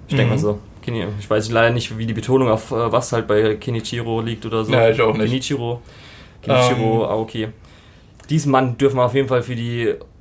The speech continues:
Speaker 1: besten Szenen danken. Auch wenn's teilweise ein oder zwei Action-Cuts gibt, die jetzt nicht von ihm sind. Das hat er nämlich auch extra erwähnt, weil Leute haben ihn angeschrieben, "Hey, bist du es gewesen?" So, "Ja, ja, ja."
Speaker 2: Mhm.
Speaker 1: Und dann halt bei zwei kleineren Cuts hat er auch mal gesagt, so, "Nee, das war, äh, jemand
Speaker 2: Ja.
Speaker 1: anders."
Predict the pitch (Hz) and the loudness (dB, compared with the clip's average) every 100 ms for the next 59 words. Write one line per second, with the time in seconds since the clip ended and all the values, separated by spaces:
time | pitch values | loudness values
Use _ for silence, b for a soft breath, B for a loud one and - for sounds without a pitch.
0 | - - - - - - 123 - 113 - | -20 -20 -20 -20 -14 -4 -4 -4 -8 -2
1 | 139 135 131 139 135 139 B - 147 139 | 0 2 0 -2 -8 -10 B 0 0 4
2 | 143 139 - 143 147 151 135 131 - 139 | 2 2 -2 0 4 4 2 0 2 2
3 | 147 135 127 - 120 127 131 127 123 110 | 2 0 -2 -4 2 2 2 0 -2 -6
4 | - - - - - - 143 143 - 135 | -8 -20 -20 -20 -20 -2 -2 0 -4 -6
5 | 127 175 175 - 156 151 131 - 127 120 | -2 0 0 0 -2 2 0 2 -4 -2
6 | 110 107 107 104 113 117 107 98 113 - | -2 -2 -4 -2 0 0 0 0 -2 0
7 | 104 123 131 107 107 107 B B B 117 | 0 2 0 0 0 0 B B B -2
8 | 120 117 113 113 98 127 - 123 117 123 | 0 2 0 2 0 0 -4 -4 0 -2
9 | - - 120 156 147 123 127 120 104 117 | -2 -10 0 0 0 -6 -6 -4 -2 2
10 | 131 123 120 117 113 120 120 113 113 107 | 2 2 2 0 2 4 4 2 0 -2
11 | 107 107 101 B B B - 117 110 113 | 0 0 -2 B B B -4 2 4 4
12 | - - - 120 117 123 123 117 113 107 | 0 -12 -10 -2 0 0 -2 0 4 4
13 | 110 110 110 107 - 117 123 120 - - | 2 0 0 0 -2 -2 0 -2 -4 -4
14 | 107 110 107 107 - 101 104 98 127 107 | 0 0 0 -2 -2 -4 -4 -2 2 2
15 | 110 - - | 2 -4 -8